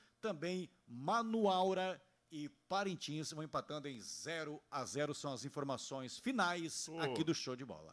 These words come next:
Speaker 2: tu já apanhou de vara de marmelo, não?
Speaker 1: <laughs> Não foi preciso.
Speaker 2: Hã?
Speaker 1: Vara de
Speaker 2: Então
Speaker 1: marmelo não, mas de fio de luz sim.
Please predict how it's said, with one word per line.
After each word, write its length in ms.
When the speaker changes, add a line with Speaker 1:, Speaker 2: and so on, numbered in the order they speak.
Speaker 2:
tu 80
já 140
apanhou 340
de 80
vara 240
de 80
marmelo, 440
não? 120
Speaker 1:
<laughs> 720
Não 120
foi 140
preciso. 640
Speaker 2:
Hã? 260
Speaker 1:
Vara 380
de 120
Speaker 2:
Então 120
Speaker 1:
marmelo 320
não, 120
mas 160
de 80
fio 200
de 100
luz 200
sim. 260